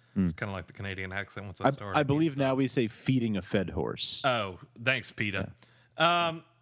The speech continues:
Speaker 1: The Mounties wouldn't appreciate that.
Speaker 2: Oh, yeah, sure. So, boy, this feels like an old school shoe episode happening right here, don't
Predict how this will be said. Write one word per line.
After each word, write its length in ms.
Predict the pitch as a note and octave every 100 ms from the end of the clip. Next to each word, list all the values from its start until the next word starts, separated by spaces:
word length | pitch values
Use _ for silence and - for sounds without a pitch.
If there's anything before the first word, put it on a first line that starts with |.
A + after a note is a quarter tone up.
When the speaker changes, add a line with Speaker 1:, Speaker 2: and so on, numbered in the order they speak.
| _ - -
Speaker 1:
The 60 | B2
Mounties 400 | C3 B2+ C3 A2
wouldn't 200 | G#2+ G2+
appreciate 440 | G2 F2 D#2+ D#2+
that. 160 | E2 - _ _ -
Speaker 2:
Oh, 240 | D#4 G4 A#3
yeah, 340 | D3+ A#3 A3 -
sure. 220 | D3 F3+ - - - - -
So, 380 | - - A#3+ A3 - - - - - _
boy, 180 | D#3 C4
this 200 | A3+ -
feels 260 | A3+ G#3 F3+
like 220 | F#3+ F3+
an 80 | E3+
old 240 | G3 F3+
school 300 | - F#3+ E3+
shoe 300 | - G#3 F4+ F#4+
episode 480 | - E3 F3+ D3
happening 440 | D#3+ D#3+ D#3+ D3 C#3+
right 220 | D#3 C#3
here, 240 | C3+ D#4
don't 220 | A#3 C#3+